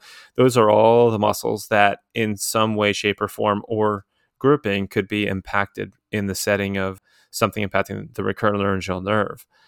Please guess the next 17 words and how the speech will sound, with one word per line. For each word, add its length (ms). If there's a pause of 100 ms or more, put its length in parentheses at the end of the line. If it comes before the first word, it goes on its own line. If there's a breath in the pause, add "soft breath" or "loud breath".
(280 soft breath)
And 100
then 280
when 120
we 80
talk 240
about 160
the 80
superior 500
laryngeal 400
nerve, 380
you 160
know, 140
we 140
have 100
the 100
internal 260
branch, 460